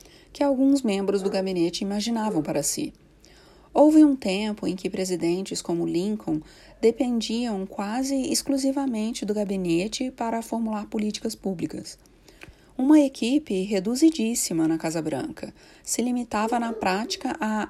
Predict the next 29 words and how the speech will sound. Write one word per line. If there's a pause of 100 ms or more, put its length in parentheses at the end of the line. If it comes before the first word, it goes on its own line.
atender
às
necessidades
do
presidente (400)
e
cuidar
de
sua
correspondência. (680)
Mas,
nos
tempos
modernos, (340)
à
medida
que
o
governo
federal
se
ampliava, (340)
os
presidentes
foram
centralizando
cada
vez
mais